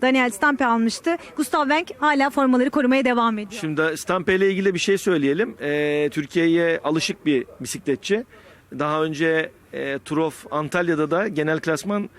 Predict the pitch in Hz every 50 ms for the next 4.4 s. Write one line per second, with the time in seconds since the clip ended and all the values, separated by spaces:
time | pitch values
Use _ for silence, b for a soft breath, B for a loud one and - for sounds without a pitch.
0 | B B - 151 151 165 165 139 151 151 170 175 180 127 139 127 120 107 131 131
1 | - - 160 170 175 165 160 156 160 165 156 165 175 151 135 127 120 113 113 113
2 | 113 117 120 117 - 208 233 285 B B B B B B B B B - 147 135
3 | - 160 156 139 156 156 151 143 147 151 156 - - - 214 - - 160 151 120
4 | 147 147 143 135 135 151 196 -